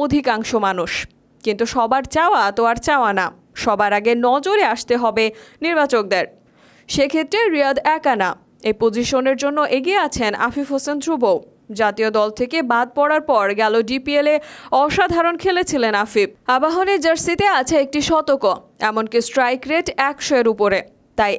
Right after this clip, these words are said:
এমন পারফর্ম নিয়ে তিনি আগেই নির্বাচকদের কাছে নিজের আবেদনপত্র জমা রেখেছেন। কিন্তু আফিফ রিয়াদদের ভিড়ে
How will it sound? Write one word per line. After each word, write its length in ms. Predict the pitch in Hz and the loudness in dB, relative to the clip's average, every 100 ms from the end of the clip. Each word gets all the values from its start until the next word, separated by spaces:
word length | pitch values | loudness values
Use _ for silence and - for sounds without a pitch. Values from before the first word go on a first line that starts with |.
| 226 | -2
এমন 160 | 247 294 285 | 0 -2 2
পারফর্ম 380 | 277 277 339 339 | 0 2 -2 0
নিয়ে 140 | 294 226 | 0 0
তিনি 220 | 226 220 226 - 240 | 0 -2 -2 -2 -2
আগেই 240 | 262 359 339 | 0 -2 -2
নির্বাচকদের 560 | 311 277 277 269 285 | -2 -2 -2 -4 -4
কাছে 320 | 302 311 302 277 | 0 -2 0 -4
নিজের 300 | 214 214 233 226 - 277 | -2 0 0 0 0 0
আবেদনপত্র 600 | 285 320 311 277 247 247 247 | 0 -4 -4 -2 -2 -2 0
জমা 240 | 302 294 | 0 0
রেখেছেন। 460 | 214 214 214 226 190 - - | -2 -4 -4 -4 -4 -8 -4
কিন্তু 240 | 311 349 320 311 | -2 2 0 0
আফিফ 260 | 302 392 381 | 0 -2 -2
রিয়াদদের 420 | 302 320 339 311 311 | -2 0 0 -2 -2
ভিড়ে 320 | 311 311 240 | -2 0 2